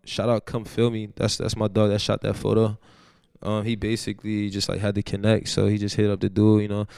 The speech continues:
I wasn't really involved with that. I was, like, around him when he was doing it, but he was just like, "Don't worry, I'm gonna make sure it's there." So I just pulled up and it was there.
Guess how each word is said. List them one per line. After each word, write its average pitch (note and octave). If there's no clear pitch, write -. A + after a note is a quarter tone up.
I -
wasn't C3
really B2
involved A2
with A#2+
that. C3
I G2+
was, B2
like, A2+
around A#2
him D#3
when C#3
he C#3+
was C#3
doing D#3
it, D3+
but A2
he A2+
was A#2
just G2
like, A2
"Don't A2+
worry, A2+
I'm A2
gonna A2
make A2
sure G#2+
it's G#2
there." G#2+
So -
I B2
just A#2
pulled A2
up B2
and G#2
it G2+
was G2
there. G2+